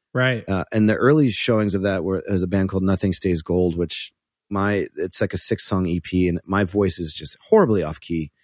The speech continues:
Speaker 2: It's terrible.
Speaker 1: <laughs>
Speaker 2: It's terrible. But that's me just dipping my foot in, going, "I wanna mix these two elements together. How do I do it?"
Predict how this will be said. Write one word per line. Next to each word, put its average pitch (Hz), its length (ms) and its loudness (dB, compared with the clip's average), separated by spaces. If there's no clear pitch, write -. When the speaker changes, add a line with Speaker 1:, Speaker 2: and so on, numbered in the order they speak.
Speaker 2:
It's 147 200 -2
terrible. 104 440 4
Speaker 1:
<laughs> - 60 -2
Speaker 2:
It's 127 200 -2
terrible. 107 720 2
But 113 100 4
that's 127 220 2
me 131 180 4
just 113 300 -2
dipping 113 320 4
my 107 100 2
foot 110 260 4
in, 127 140 4
going, 101 240 0
"I 90 100 -4
wanna 107 260 2
mix 104 340 2
these 95 200 -2
two 98 240 0
elements 101 320 0
together. 98 380 0
How 107 260 -2
do 95 160 2
I 85 60 0
do 92 300 0
it?" 80 140 0